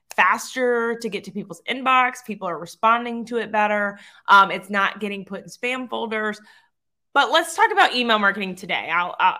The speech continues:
I, I talked about text all month last <laughs> month. So using multiple sign-up forms. What I mean by that, if you have a website, you can have a sign-up form in multiple different places. On every single page, you can have an opt-in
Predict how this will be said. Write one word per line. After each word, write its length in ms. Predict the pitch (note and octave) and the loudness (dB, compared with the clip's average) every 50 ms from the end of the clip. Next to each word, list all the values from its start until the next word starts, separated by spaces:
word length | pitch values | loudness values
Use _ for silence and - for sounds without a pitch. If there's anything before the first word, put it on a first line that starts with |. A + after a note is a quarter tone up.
| - _ | -6 _
I, 260 | - G3 G#3 G#3 G3+ G#3 | 2 4 4 4 2 0
I 140 | - G#3 G#3 | 0 0 0
talked 280 | G3+ G#3 G#3+ G#3 G#3 G#3 | 0 -2 -6 -6 -6 -6
about 200 | G3+ G3 - - | -6 -6 -6 -6
text 360 | F3+ F#3 F#3 F#3 - - - | -4 -4 -4 -4 -6 -12 -6
all 240 | - F3+ F3 E3+ E3+ | -2 0 0 0 0
month 220 | E3+ D#3+ D#3 - - | -2 -6 -8 -8 -8
last 280 | - G#2+ - - - | -8 -8 -8 -6 -2
<laughs> 20 | C4 | -2
month. 340 | D#4+ - - C#4 - - - - - - - - - | -2 0 0 -2 -4 -6 -10 -18 -16 -16 -16 -18 -18
So 380 | - - - F4 C4+ F#3+ D#3+ D3+ - - _ _ _ _ _ _ _ | -14 -2 4 6 6 6 6 2 -6 -16 _ _ _ _ _ _ _
using 640 | - F#3 F#3+ A3+ B3+ C#4+ D#4 E4+ F#4+ F#4 F4+ E4+ D4 | -12 -8 -6 -4 -4 -4 -2 0 0 0 0 0 2
multiple 840 | A#3+ A3 A#3 A#3 - D#4+ D#4 D#4+ D4 D#4 D#4 D4+ D4 D4 C#4+ C#4 C#4+ | 6 6 6 6 4 0 -6 -2 2 4 4 6 6 4 4 0 -2
sign-up 440 | - - - A#3+ A3 A3+ G#3+ - - | -8 -6 -4 -2 -2 0 -2 -4 -6
forms. 440 | - E3+ D#3 C3 A2+ - - - - _ _ _ _ _ _ _ _ _ _ _ - - - | -10 -12 -10 -10 -10 -12 -14 -20 -20 _ _ _ _ _ _ _ _ _ _ _ -20 -18 -12
What 180 | - G#3 G#3+ A3+ | -4 0 4 4
I 120 | B3+ C4+ | 4 4
mean 200 | C4+ B3+ B3 A#3+ | 2 0 -4 -2
by 120 | A3+ G#3+ G3 | -2 0 0
that, 200 | F#3 F3+ C#3 - | 2 2 0 0
if 80 | E3+ | -2
you 80 | G#3 G3 | -8 -4
have 220 | F#3 A#3 C4+ D4 | 0 2 2 2
a 40 | E4+ | 2
website, 680 | D#4 B3 G3 E3+ F3 - - E3+ D#3+ D#3 F3 G#3+ G#3 - - - _ _ - | 0 0 -2 -2 -2 -4 -10 -12 -10 -10 -10 -12 -12 -16 -20 -20 _ _ -10
you 80 | A3+ | -8
can 100 | B3+ C#4+ | -4 -2
have 140 | D4 D#4 D#4 | -2 -2 -2
a 40 | D#4 | -2
sign-up 440 | D#4+ - A3 A3 A#3+ C4 B3 - - | -2 0 0 0 0 0 -4 -4 -4
form 320 | D4 D4 D4+ D#4 D#4+ C#4 | -4 -2 -2 -2 -4 -4
in 120 | G#3+ G#3 | -4 -4
multiple 480 | G#3 G3+ G3+ G3+ G#3+ G#3 G#3+ G3+ A3 A3+ | -2 -2 -2 -2 -4 -4 -6 -6 -6 -6
different 300 | G3+ G#3 G3+ G3+ F#3+ F#3+ | -6 -6 -8 -8 -10 -8
places. 480 | G3 F3+ E3+ E3+ - G#3 G#3+ G#3+ G#3+ G3+ | -8 -8 -10 -8 -10 -10 -10 -10 -10 -10
On 160 | - F#3+ F3+ | -10 -8 -6
every 280 | - E3 F#3 G3 G#3 | -4 -4 -2 -2 -4
single 280 | G#3+ - A#3+ A3 A3 A3 | -6 -6 -8 -8 -8 -8
page, 320 | G#3+ G#3 F3+ E3+ F#3 F3 | -8 -8 -8 -8 -8 -8
you 80 | F3+ F3 | -10 -12
can 120 | - E3 | -10 -10
have 100 | E3 C#3+ | -10 -10
an 80 | C3+ B2+ | -8 -4
opt-in 500 | A#2+ G#3 A#3 A3+ - A#3 A3 A3 G#3+ G#3+ | -2 -2 -2 -2 -4 -8 -8 -8 -8 -10